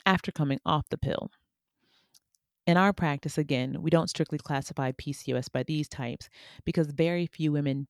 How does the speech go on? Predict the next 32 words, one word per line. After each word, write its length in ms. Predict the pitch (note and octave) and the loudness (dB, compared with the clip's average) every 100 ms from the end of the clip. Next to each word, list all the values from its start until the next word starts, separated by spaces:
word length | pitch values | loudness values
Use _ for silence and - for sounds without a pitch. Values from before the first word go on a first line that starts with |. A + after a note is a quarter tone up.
| - | -2
fit 160 | D3 | -2
neatly 480 | D3 D#3+ E3 - C#3+ | 2 0 0 -2 -2
into 240 | C3+ C#3 C3 | -2 -4 -2
just 240 | C#3 C3+ | -2 -2
one 200 | C3+ C3 | -2 -2
of 80 | C3 | -2
these 220 | B2+ B2+ | -2 -4
subtypes. 720 | C3 B2 C#3+ C3 C#3 - - _ _ _ _ _ _ | -4 -4 -6 -8 -8 -14 -20 _ _ _ _ _ _
So, 520 | - F#3 D3+ D3 F3+ - _ | 0 2 2 0 -6 -14 _
what 200 | D#3+ D3 | 2 4
are 20 | |
we 80 | D3+ | 4
gonna 160 | D#3+ D#3+ | 2 0
talk 240 | - E3+ | -4 -6
about 240 | F3+ F#3 - | -4 -4 -4
today? 440 | G3 A3+ - D3 - _ _ _ _ _ | -4 -4 -4 -8 -14 _ _ _ _ _
What 320 | D#3 C#3 D3 - | -4 2 2 2
type 220 | D#3 D3+ | -2 0
of 120 | E3 | -2
P 160 | - C#3 | -2 -4
C 200 | - C#3+ | 0 0
O 40 | |
S 280 | C3+ D#3+ - - A3 | 2 -2 -8 -18 -4
do 280 | A3 A#3 A#3+ - | 2 2 0 -4
you 320 | A3+ G#3+ B3 | -2 6 8
have? 440 | G3 C#3 A2 - D3+ _ _ _ _ _ _ _ _ _ _ _ - - - - - | 8 4 -6 -10 -14 _ _ _ _ _ _ _ _ _ _ _ -20 -20 -20 -20 -2
So 180 | - | 0
first, 420 | G3+ A#3+ C4 - - | 4 4 2 -4 -2
let's 200 | F#3 - | -2 0
look 140 | E3 | 0
at 60 | - | 0
inflammation. 800 | C#3 C3 A#2+ - - - - G3+ | 0 0 -2 -2 -6 -6 -6 -8